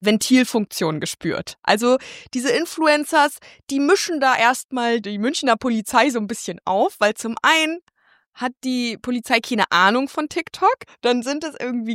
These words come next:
Girlies und dann sind die auch noch auf einer Plattform, wo die irgendwie überhaupt keine Power haben, so die Polizei. Und dann muss ich aber auch sagen, es war für mich so,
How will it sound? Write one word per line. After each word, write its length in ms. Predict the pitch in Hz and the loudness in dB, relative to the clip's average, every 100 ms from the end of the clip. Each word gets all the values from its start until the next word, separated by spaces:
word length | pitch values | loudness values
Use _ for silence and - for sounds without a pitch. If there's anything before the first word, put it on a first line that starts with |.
| 202 | 2
Girlies 540 | 226 254 294 262 285 - | 4 6 6 4 2 0
und 180 | 240 | 0
dann 140 | 233 233 | 2 2
sind 220 | 247 294 | 0 -2
die 100 | 285 | 2
auch 180 | 226 - | 2 2
noch 120 | 233 | 0
auf 220 | - 226 | 0 0
einer 80 | 220 | -4
Plattform, 500 | - 226 - 208 214 | 0 -2 2 0 2
wo 140 | 202 | -2
die 220 | 208 208 - | -2 -2 -2
irgendwie 360 | 220 202 - 208 | -2 -2 -2 2
überhaupt 260 | 208 - | 2 2
keine 200 | 220 190 | -2 -2
Power 440 | - 170 135 117 170 | 0 2 4 2 2
haben, 340 | 156 - 175 | 0 -2 -4
so 260 | 185 180 220 | -2 -2 -2
die 200 | 226 202 | -6 -6
Polizei. 680 | 208 196 190 - 185 214 | -4 -4 -4 0 2 2
Und 140 | 196 214 | 0 0
dann 100 | 226 | 0
muss 140 | 226 | -2
ich 100 | - | -4
aber 220 | 214 - | -2 -2
auch 60 | 196 | -4
sagen, 320 | - 214 214 | -2 0 0
es 180 | 208 - | -2 0
war 140 | 220 220 | 0 0
für 240 | 220 240 | -4 -2
mich 320 | 226 240 240 | 0 0 -2
so, 460 | - 233 226 226 | -2 2 4 4